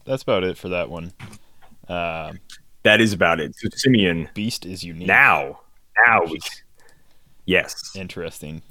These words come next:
Speaker 1: but, uh,
Speaker 2: He's so good, he needs to be unique. Whatever he does, Mutant C I A, something, something, something,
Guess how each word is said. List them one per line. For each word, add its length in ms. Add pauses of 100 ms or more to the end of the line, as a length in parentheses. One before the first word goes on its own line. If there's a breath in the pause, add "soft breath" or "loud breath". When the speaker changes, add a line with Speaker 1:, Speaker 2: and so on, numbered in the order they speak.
(100)
Speaker 1:
but, 280
uh, 60
Speaker 2:
He's 300
so 160
good, 320
he 220
needs 120
to 60
be 120 (180)
unique. 300 (220)
Whatever 300
he 80
does, 420
Mutant 300
C 180
I 60
A, 420
something, 460
something, 300
something, 420